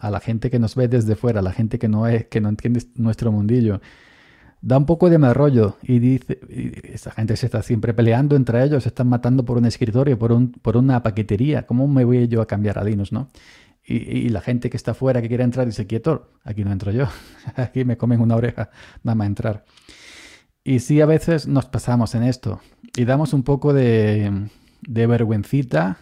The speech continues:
como diría Ned Flanders, no, vergüencita ajena. Todos, ¿eh? Todos hemos caído. Aquí no nos vamos a poner unos más guapos que otros o más feos que otros. Todos hemos caído.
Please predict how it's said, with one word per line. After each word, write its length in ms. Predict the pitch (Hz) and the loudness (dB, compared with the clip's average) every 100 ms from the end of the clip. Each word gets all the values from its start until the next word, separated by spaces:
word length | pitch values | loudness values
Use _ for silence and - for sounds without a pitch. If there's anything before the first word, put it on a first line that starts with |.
| _ | _
como 160 | - 110 | -6 -2
diría 240 | 110 120 | 0 2
Ned 140 | 113 113 | 2 0
Flanders, 520 | - 117 123 143 - - | 0 0 2 0 -6 -14
no, 500 | - 117 110 113 117 - | -6 -2 2 2 0 -4
vergüencita 920 | - 113 110 110 104 131 135 147 - _ _ | -4 -2 0 -2 -2 -4 -4 -6 -8 _ _
ajena. 480 | 107 - 101 90 - _ _ - - _ _ _ | -16 -8 -4 -4 -8 _ _ -20 -20 _ _ _
Todos, 320 | 185 143 92 | 0 0 0
¿eh? 160 | 107 - _ _ | -4 -6 _ _
Todos 340 | - 139 147 135 | -6 -2 0 0
hemos 220 | 123 120 - | 0 0 0
caído. 420 | - 104 95 76 - | -2 -2 -2 -4 -8
Aquí 300 | 101 98 123 | -6 0 2
no 80 | 120 | 2
nos 140 | 110 | 2
vamos 240 | 107 107 | 0 -2
a 80 | 110 | -4
poner 200 | 104 107 | -4 -2
unos 240 | 107 107 101 | -2 -2 -4
más 140 | 104 | -4
guapos 300 | 104 101 - | -4 -6 -8
que 100 | - | -8
otros 380 | 90 - - - _ - _ - | -10 -10 -14 -20 _ -20 _ -8
o 40 | |
más 200 | 101 95 | -6 -4
feos 240 | - 98 - | -4 -6 -6
que 100 | - | -10
otros. 240 | - - | -12 -16
Todos 380 | - 113 101 - | -4 -4 -2 -4
hemos 180 | 95 - | -6 -6
caído. 340 | - 92 107 | -8 -8 -8